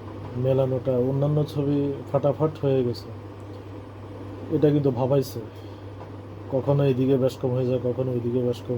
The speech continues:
হয়ে যায়। যাই হোক, মোটামুটি কিছুটা কাছাকাছি যেতে পারছি, তারপরও এটা শিশু বাচ্চাদের চেহারা বলে এবং সম্ভবত এরকম। আমার তো অভিজ্ঞতা কম, নতুন, আহ, চিত্র আঁকা শুরু করলাম, তো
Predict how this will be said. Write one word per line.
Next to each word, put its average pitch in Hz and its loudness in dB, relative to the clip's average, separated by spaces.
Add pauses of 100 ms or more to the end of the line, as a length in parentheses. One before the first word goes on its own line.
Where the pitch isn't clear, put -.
হয়ে 123 -2
যায়। 131 -6 (1080)
যাই 135 8
হোক, 143 2 (100)
মোটামুটি 135 4 (540)
কিছুটা 143 -2 (100)
কাছাকাছি 139 0 (220)
যেতে 135 4
পারছি, 127 -2 (100)
তারপরও 127 0 (800)
এটা 135 0
শিশু 147 2
বাচ্চাদের 156 6 (120)
চেহারা 143 2
বলে 139 0
এবং 135 0
সম্ভবত 127 -2
এরকম। 120 -2
আমার 131 -2
তো 143 4
অভিজ্ঞতা 135 2
কম, 151 4 (220)
নতুন, 127 -2
আহ, - -2
চিত্র 135 2
আঁকা 131 2
শুরু 139 2
করলাম, 139 4 (100)
তো 135 0